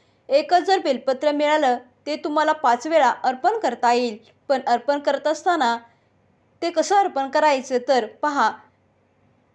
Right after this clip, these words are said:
शिवगायत्री मंत्राचे पठण करत एक एक बेलपत्र आपल्याला महादेवावरती अर्पण करायचं आहे. शिवगायत्री मंत्र, शिवगायत्री मंत्राचे पठण करत असताना एक एक बेलपत्र आपल्याला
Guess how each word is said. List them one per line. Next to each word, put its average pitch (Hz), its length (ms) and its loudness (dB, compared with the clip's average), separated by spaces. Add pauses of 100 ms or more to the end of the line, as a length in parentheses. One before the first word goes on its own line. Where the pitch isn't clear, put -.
शिवगायत्री 330 720 2
मंत्राचे 262 500 -2
पठण 294 380 -4
करत 240 400 -2
एक 262 180 -2
एक 330 140 -2
बेलपत्र 311 440 0
आपल्याला 285 480 2 (100)
महादेवावरती 302 960 0
अर्पण 262 340 -2
करायचं 240 440 0
आहे. 240 380 2 (440)
शिवगायत्री 294 720 2
मंत्र, 294 360 0 (200)
शिवगायत्री 294 760 0
मंत्राचे 262 540 -4
पठण 269 380 -4
करत 254 360 -2
असताना 269 500 -2 (360)
एक 262 240 0
एक 320 200 -2
बेलपत्र 269 440 -2
आपल्याला 262 580 0